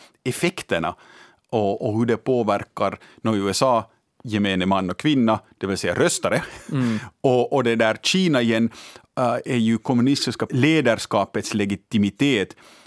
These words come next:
Speaker 1: baserat på det att det gått väl ekonomiskt för många i Kina.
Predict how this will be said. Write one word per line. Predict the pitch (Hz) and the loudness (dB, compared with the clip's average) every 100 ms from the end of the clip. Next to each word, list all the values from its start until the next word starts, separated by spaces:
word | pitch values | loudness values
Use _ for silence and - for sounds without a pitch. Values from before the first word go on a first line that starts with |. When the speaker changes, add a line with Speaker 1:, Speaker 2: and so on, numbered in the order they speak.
| _ | _
Speaker 1:
baserat | 98 101 113 110 95 - | -2 0 2 2 0 -2
på | 107 | -2
det | 95 | 0
att | 107 | 0
det | 131 | -2
gått | 151 - | -2 -2
väl | 220 180 90 - _ _ _ _ - | 0 0 0 -6 _ _ _ _ -10
ekonomiskt | 110 98 87 82 90 - | -4 -2 -2 -4 -8 -12
för | - 107 | -4 0
många | 95 92 90 | 0 0 -2
i | |
Kina. | - 202 95 71 | 0 0 0 -4